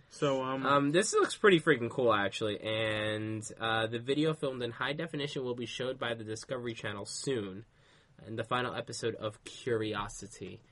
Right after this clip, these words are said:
Speaker 2: And there was actually a follow-up story on, uh, Gizmodo later that day, and, like, a bunch of websites picked this story up, so,
Speaker 1: Yep.
Speaker 2: I mean,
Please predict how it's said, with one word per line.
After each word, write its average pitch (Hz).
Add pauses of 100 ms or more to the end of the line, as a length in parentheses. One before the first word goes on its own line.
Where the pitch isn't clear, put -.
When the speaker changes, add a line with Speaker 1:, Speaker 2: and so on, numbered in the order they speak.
(440)
Speaker 2:
And 104
there 104
was 107
actually 104
a 101 (180)
follow-up 104
story 101
on, 104 (140)
uh, 110
Gizmodo 107
later 104
that 104
day, 104
and, 127
like, 127
a 127
bunch 120
of 104
websites 98
picked -
this 98
story 90
up, 82
so, -
Speaker 1:
Yep. 151 (540)
Speaker 2:
I 101
mean, 95